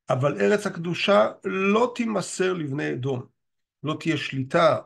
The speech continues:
של המדינות נאט"ו בארץ ישראל. בזמן ההוא יתעורר עם אחד מסוף העולם על רום הרשעה.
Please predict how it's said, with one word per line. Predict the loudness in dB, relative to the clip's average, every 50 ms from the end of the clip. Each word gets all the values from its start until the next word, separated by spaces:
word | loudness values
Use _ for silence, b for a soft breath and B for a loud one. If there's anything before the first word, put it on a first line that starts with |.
| _ _ _ -16
של | -14 -8 -4 -2 0 0 0 -2 -4 -8
המדינות | -8 -4 -2 -2 -2 -2 -4 -10 _ _ _ _ _ -10 -10 -8 -6 -6 -6 -6 -6 -6 -4 -2
נאט"ו | 0 0 0 0 -2 -2 0 -2 -2
בארץ | 0 0 0 0 0 -2 -6 -8 -12
ישראל. | -12 -10 -6 -6 -4 -4 -4 -6 -8 -10 -16 _ _ _ _ b b b b b b b -4
בזמן | -4 0 2 4 4 6 6
ההוא | 6 6 6 4
יתעורר | 4 2 0 0 0 0 2 2
עם | 2 2 2
אחד | 0 0 2 4 4 4 2 0
מסוף | -6 -6 -6 -6 -6 -4 -2 0
העולם | 0 0 2 2 2 2 2 0
על | -2 -4
רום | -4 -4 -2 -2 -2 -2
הרשעה. | -2 -4 -4 -6 -6 -6 -4 -4 -2 -2 -4